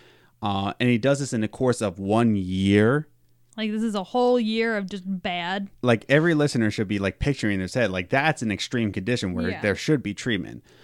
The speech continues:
Speaker 1: But
Speaker 2: Yeah.
Speaker 1: if you're just a freshman in high school, or if you're just on summer break,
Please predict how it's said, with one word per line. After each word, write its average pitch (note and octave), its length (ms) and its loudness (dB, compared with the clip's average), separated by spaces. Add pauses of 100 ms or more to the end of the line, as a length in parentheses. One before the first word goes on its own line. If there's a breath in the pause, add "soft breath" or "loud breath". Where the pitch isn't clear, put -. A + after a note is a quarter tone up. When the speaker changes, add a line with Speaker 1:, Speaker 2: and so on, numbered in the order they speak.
(140 soft breath)
Speaker 1:
But A#2+ 240 4
Speaker 2:
Yeah. - 60 -14 (420)
Speaker 1:
if C3 80 0
you're F#3 80 2
just G3 180 -4
a C3+ 60 -2
freshman A#2+ 340 2
in G2 60 -2
high G2+ 140 -2
school, A#2+ 200 -2
or A2 80 2
if F#2+ 60 -2
you're F#2+ 100 -2
just A2 240 -2 (180)
on G#2+ 160 0
summer A2 320 0
break, F#2 460 -4